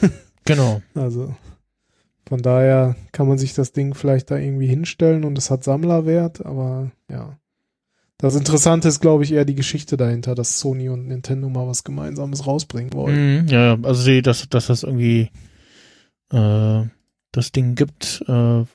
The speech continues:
Speaker 2: flog schon immer mal wieder so durchs Netz, aber ja, äh, ja, Startpreis
Speaker 1: Ja.
Speaker 2: war irgendwie einunddreißigtausend Dollar, hatte sich nach wenigen Stunden schon mehr als verzehnfacht.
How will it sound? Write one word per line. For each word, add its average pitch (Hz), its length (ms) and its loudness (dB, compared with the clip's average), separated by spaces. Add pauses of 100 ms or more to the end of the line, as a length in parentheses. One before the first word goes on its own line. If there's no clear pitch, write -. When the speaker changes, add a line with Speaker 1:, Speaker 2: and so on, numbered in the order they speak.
(140)
Speaker 2:
flog - 320 -6
schon 127 300 -6
immer 131 160 0
mal 127 180 2
wieder 131 240 2
so 131 180 2
durchs 127 300 -4
Netz, 151 320 -4
aber 120 580 0 (760)
ja, 101 260 -2 (160)
äh, 117 720 2 (1500)
ja, 117 400 -2
Startpreis 131 560 2
Speaker 1:
Ja. 135 60 4
Speaker 2:
war 127 160 4
irgendwie 135 300 0
einunddreißigtausend 131 960 0
Dollar, 147 400 2
hatte 127 200 0
sich 127 300 -2
nach 127 240 -4
wenigen 131 540 0
Stunden 147 360 -2
schon 135 360 -2
mehr 127 100 4
als - 320 -4
verzehnfacht. 143 920 -2